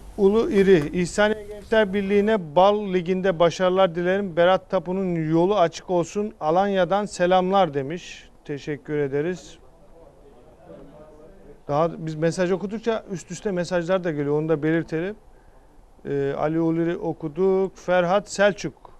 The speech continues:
İhsaniye bir açalım.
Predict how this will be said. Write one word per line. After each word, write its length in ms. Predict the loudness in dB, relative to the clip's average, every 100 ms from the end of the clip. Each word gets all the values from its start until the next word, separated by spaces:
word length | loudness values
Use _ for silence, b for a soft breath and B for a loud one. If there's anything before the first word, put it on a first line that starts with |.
| _ _ -8
İhsaniye 680 | -8 -2 -2 0 -2 -4 -6 -14 -20 -20 -20 -20 -20 -20 -20 -20 -20 -20 -18 -10
bir 80 |
açalım. 420 | -8 -8 -10 -12